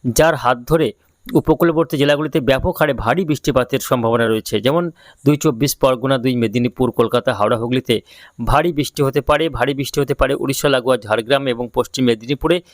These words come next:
ভারী বৃষ্টিপাতের সম্ভাবনা থাকছে। পাশাপাশি হালকা থেকে মাঝারি বৃষ্টি হবে বাঁকুড়া, পুরুলিয়া, তার সঙ্গে নদিয়া, মুর্শিদাবাদ, বীরভূম, এই জেলাগুলিতে হালকা থেকে মাঝারি বৃষ্টি আগামী চব্বিশ তারিখ অর্থাৎ মঙ্গলবার দিন লক্ষ্য করা যাবে।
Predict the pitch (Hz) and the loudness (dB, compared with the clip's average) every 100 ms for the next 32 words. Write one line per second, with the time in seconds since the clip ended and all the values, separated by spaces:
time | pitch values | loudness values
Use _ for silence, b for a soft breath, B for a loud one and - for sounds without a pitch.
0 | b b _ 117 131 165 143 - 123 127 | b b _ 0 2 0 -2 -4 0 0
1 | 135 - 131 120 123 127 139 - 170 180 | 0 -4 0 0 2 2 0 0 -2 -2
2 | 170 b b b - 139 160 160 156 135 | -4 b b b -2 0 2 0 0 0
3 | 143 156 156 151 123 131 147 139 - 143 | 0 -2 -2 0 0 0 0 -2 0 2
4 | 143 113 107 - 147 147 151 160 170 180 | 2 0 -2 0 0 0 0 2 4 4
5 | 180 b b b b - 135 - 143 131 | 2 b b b b 0 0 0 0 2
6 | 127 139 165 151 - - 143 151 170 139 | 2 2 2 0 -2 0 0 2 2 0
7 | 123 - 127 127 127 139 165 - 131 131 | -12 -6 0 0 2 0 0 0 0 2
8 | 135 147 147 139 120 135 131 117 104 104 | 0 0 0 0 0 -2 -2 0 0 0
9 | 143 143 - 156 135 135 - 143 123 143 | -2 -2 0 0 2 -2 -2 -2 -2 -4
10 | - 156 175 135 - 127 120 123 139 135 | -2 -2 0 0 0 0 0 0 2 0
11 | 135 180 139 - - - 131 131 117 113 | 0 -4 -4 -4 -2 -2 0 0 2 -2